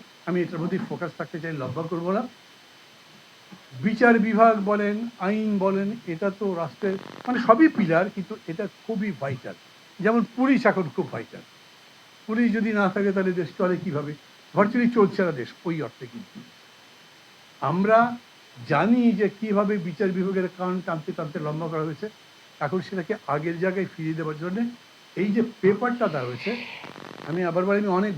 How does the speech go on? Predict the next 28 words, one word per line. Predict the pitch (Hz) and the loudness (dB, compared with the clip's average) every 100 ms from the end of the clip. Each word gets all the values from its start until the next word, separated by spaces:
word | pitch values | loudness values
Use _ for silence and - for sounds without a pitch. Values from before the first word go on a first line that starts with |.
| 127 | -2
ভালো | 160 160 | -2 -2
বুঝি | 147 151 190 | -4 -4 -4
না, | 202 | -4
কিছু | 202 - 202 | -6 -4 -4
কিছু | 202 208 165 | -4 -6 -6
বুঝি, | 160 233 240 - - - | -4 -4 -6 -12 -20 -4
সেই | 220 254 196 165 | 0 2 2 0
বুঝ | 226 - | 0 0
থেকে | 220 202 175 | -2 0 -2
আমার | 185 175 | -2 -4
মনে | 151 151 | -4 -6
হয়েছে | 143 160 | -4 -6
এই | 170 - | -8 -8
পেপারটা | 135 143 120 131 | -8 -8 -12 -16
সুন্দর। | - 135 117 92 - - - - - - - - - | -10 -10 -10 -20 -20 -20 -20 -20 -20 -20 -20 -20 -20
দুটো | 123 185 247 277 233 | -2 0 2 4 4
জিনিস | 233 208 | 4 2
অ্যাটেম্প্ট | 165 175 143 - | -2 -4 -6 -6
করা | 131 | -6
হয়েছে, | 143 139 214 | -6 -4 -6
একটা | - 208 | -4 -6
হচ্ছে | 208 226 | -4 -2
এই | 214 | -2
যে | 226 - - - 139 131 | -4 -8 -20 -20 -10 -2
বিচারক | 196 214 208 202 185 | 0 2 2 2 0
নিয়োগের | 190 180 180 - | -2 0 0 -2
প্রক্রিয়া, | 196 185 - 143 - - - - - - - - - - | -4 -6 -8 -12 -12 -16 -20 -20 -20 -20 -20 -20 -20 -20
যে | - | -10